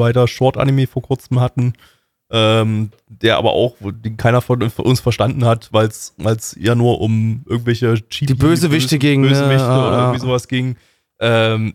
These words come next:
Speaker 1: ja, keine Ahnung. Also das, äh, da, da, das Franchise, da hab ich wirklich keinen Plan. Ich kann aber sagen, jetzt hier,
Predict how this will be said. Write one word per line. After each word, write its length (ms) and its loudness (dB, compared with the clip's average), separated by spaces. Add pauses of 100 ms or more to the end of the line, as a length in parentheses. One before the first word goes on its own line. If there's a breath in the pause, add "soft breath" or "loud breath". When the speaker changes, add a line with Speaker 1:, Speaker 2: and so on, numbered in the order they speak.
Speaker 1:
ja, 200 0
keine 240 0
Ahnung. 220 0
Also 180 0
das, 300 -4
äh, 360 2 (640)
da, 160 0
da, 240 -2
das 300 -2
Franchise, 480 0
da 100 -2
hab 160 -2
ich 180 -2
wirklich 300 -4
keinen 300 0
Plan. 460 2
Ich 160 -8
kann 200 -2
aber 240 2
sagen, 640 0
jetzt 320 -2
hier, 540 2